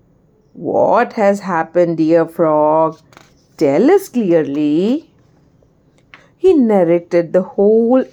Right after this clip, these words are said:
incident to them. "Listen, friends, I was sitting on the ground near the pond. I saw three fishermen passing by. They stopped near the pond and were talking to each other, saying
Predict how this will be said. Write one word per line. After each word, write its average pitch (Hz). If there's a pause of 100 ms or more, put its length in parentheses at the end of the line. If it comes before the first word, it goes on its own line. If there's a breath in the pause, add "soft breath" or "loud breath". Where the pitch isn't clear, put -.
incident 131
to 247
them. 180 (1200 loud breath)
"Listen, 262
friends, 254 (140)
I 208
was 254
sitting 247
on 277
the 302
ground 202
near 269
the 262 (120)
pond. 247 (300 loud breath)
I 247 (140)
saw 269
three 277
fishermen 302 (120)
passing 208
by. 180 (400 soft breath)
They 233
stopped 311
near 320
the -
pond 311
and 302
were 311 (100)
talking 311
to 302 (160)
each 320
other, 302
saying 320